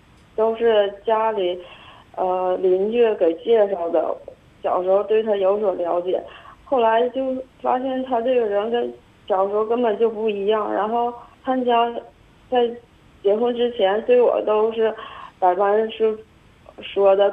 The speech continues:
挺好，然后怎么对我好。后来就是婆婆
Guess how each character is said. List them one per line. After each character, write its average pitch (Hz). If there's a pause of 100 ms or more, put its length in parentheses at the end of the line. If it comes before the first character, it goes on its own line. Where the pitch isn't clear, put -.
挺 202
好， 175
然 185
后 202
怎 196
么 156
对 196
我 196
好。 - (580)
后 -
来 220
就 226
是 226
婆 202
婆 220